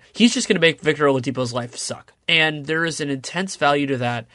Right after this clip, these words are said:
And incidentally, I think they were, they're a team that could benefit, theoretically, it's not gonna happen, obviously, from going to, like, a top sixteen format because there's so many dominant guards in the West. But it'll still help them all the same if you can cut off a team's attack. I think if they played Boston,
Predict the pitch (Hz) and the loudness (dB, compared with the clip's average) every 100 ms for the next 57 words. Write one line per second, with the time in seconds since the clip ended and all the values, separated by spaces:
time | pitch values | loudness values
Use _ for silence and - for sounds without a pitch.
0 | - - - 175 208 180 220 202 143 139 | -20 -14 -2 0 0 2 2 2 0 0
1 | 127 156 131 151 170 143 - 127 175 170 | -2 -6 0 0 2 0 0 2 2 2
2 | - 143 135 127 127 135 135 120 131 123 | -2 -4 -2 -4 0 0 0 0 0 0
3 | - 131 117 _ - 131 113 113 117 113 | 0 0 0 _ -2 -2 0 -6 -6 -8
4 | - 123 120 123 202 135 123 117 123 120 | -6 -10 -4 0 0 0 -6 -4 -4 -6
5 | - - - - 151 147 151 143 135 127 | -10 -20 -4 0 4 6 6 6 2 0
6 | 131 127 - 127 - 127 120 180 151 127 | -2 -4 -2 -8 -6 -6 2 4 4 0
7 | 127 127 135 120 143 131 127 120 _ - | -4 -2 -2 -2 -2 0 -2 -6 _ 2
8 | 135 123 117 127 123 120 113 117 117 - | 4 2 -2 -2 -4 -6 -8 -8 -4 4
9 | 226 196 156 - 127 123 127 123 117 - | 4 6 4 4 2 2 0 -2 -4 -12
10 | - - 160 123 143 131 120 139 131 131 | -2 2 4 2 0 0 -2 -4 -4 -4
11 | 120 120 _ - 151 139 131 135 139 120 | -4 -8 _ 2 4 4 2 -6 -4 -2
12 | 139 123 120 127 123 - 143 123 120 120 | -2 -2 -4 -6 -8 -6 -6 -4 -4 -4
13 | 117 123 123 - 110 | -2 -2 -2 -6 -12